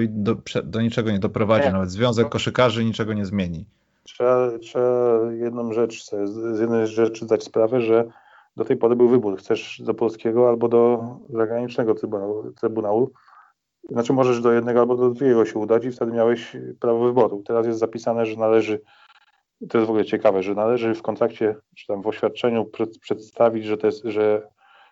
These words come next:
Speaker 2: e, do S T A oddajesz sprawę sporu, ale nikt,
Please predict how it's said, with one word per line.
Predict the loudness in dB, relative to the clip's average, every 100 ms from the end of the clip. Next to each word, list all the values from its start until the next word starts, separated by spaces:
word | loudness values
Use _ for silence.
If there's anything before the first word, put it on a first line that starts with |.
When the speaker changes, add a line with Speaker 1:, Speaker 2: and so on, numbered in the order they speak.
| _ -8
Speaker 2:
e, | -6 -4
do | 0 2
S | 2
T | 4 4
A | 4 2 -10 _ -14 -8
oddajesz | -6 0 2 2 0
sprawę | 0 2 2
sporu, | -4 0 2 4 2 -2 -4
ale | -2 0
nikt, | -2 -8